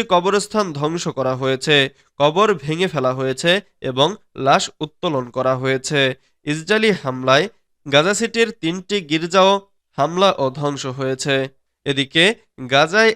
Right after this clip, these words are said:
একদিনে অন্তত আটাশি ফিলিস্তিনিকে হত্যা করেছে ইসরায়েলি বাহিনী। তারা মাত্র তিন দিনের মধ্যে ছিটমহলে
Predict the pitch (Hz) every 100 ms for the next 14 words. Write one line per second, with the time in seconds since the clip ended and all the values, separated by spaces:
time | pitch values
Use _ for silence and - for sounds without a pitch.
0 | - 160 165 190 202 170 139 127 135 -
1 | 156 196 _ _ 139 196 202 226 - 175
2 | 190 196 202 202 196 208 147 151 - 127
3 | 131 131 - 170 185 _ _ 151 139 131
4 | 127 127 139 139 131 131 - _ - 131
5 | 131 127 151 165 214 _ _ 156 185 190
6 | 220 220 214 196 214 202 - 151 135 127
7 | 131 135 147